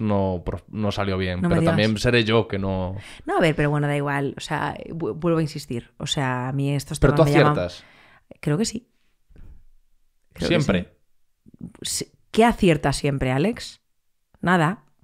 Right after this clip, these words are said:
Speaker 2: Nada. Pero yo qué sé, eh, acierta bastante.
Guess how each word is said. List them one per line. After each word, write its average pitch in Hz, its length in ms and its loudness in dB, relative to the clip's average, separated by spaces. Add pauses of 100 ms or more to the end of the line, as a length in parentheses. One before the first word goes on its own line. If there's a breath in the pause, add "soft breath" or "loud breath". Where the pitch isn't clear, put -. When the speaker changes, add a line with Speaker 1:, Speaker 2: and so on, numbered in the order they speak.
(600)
Speaker 2:
Nada. 151 360 -2 (360 loud breath)
Pero 156 240 0
yo 147 160 -2
qué 139 80 -2
sé, - 320 -6 (180)
eh, 135 460 -8
acierta 131 340 -8
bastante. 139 540 -6